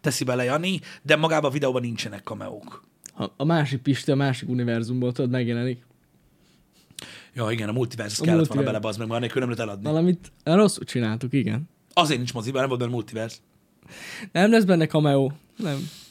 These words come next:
Speaker 1: Igen. Öm.
Speaker 2: Post-credit scene viszont az, az mindenképpen lesz.
Speaker 1: Lesz-e benne C G I?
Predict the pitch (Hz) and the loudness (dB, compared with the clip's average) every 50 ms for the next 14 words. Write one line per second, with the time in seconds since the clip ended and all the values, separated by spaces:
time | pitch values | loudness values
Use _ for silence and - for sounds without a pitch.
0 | _ _ _ _ _ - 120 113 110 110 107 95 - - _ _ _ _ _ _ | _ _ _ _ _ -10 -10 -10 -10 -10 -14 -18 -20 -20 _ _ _ _ _ _
1 | _ _ _ _ _ _ _ _ _ _ _ _ _ _ _ _ _ _ _ _ | _ _ _ _ _ _ _ _ _ _ _ _ _ _ _ _ _ _ _ _
2 | - - _ _ _ _ _ _ - 185 196 214 220 226 226 226 220 202 190 208 | -20 -20 _ _ _ _ _ _ -4 -2 0 0 0 -2 -4 -6 -2 6 8 10
3 | 220 214 - - - 185 175 170 160 - - - 170 160 165 151 139 - 139 123 | 10 8 6 8 8 8 10 8 6 6 6 8 8 8 8 6 2 2 0 0
4 | 120 131 120 123 - - 151 131 123 156 170 170 143 131 113 127 117 104 - 127 | 0 0 -2 -2 -4 -2 -2 2 6 6 6 6 6 4 2 0 -2 0 0 -2
5 | 113 113 113 123 120 - - - - 143 156 165 - - 156 151 156 147 147 131 | -2 -2 -2 -4 -6 -8 -14 -12 -6 -2 0 0 2 2 0 0 0 -2 -2 -4
6 | - - 135 127 123 160 175 180 202 226 240 202 | -4 -4 -4 -4 -2 0 0 2 0 0 0 -2